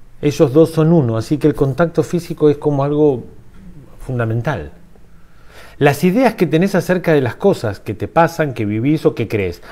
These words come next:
Para mí, este es una típica cafetería.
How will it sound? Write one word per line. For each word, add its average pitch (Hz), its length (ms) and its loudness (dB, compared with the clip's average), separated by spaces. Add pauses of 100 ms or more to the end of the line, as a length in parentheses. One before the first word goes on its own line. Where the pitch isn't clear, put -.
(180)
Para 156 240 2
mí, 233 300 2
este 202 320 4
es 175 140 0
una 165 160 2
típica 180 440 2
cafetería. 92 640 -6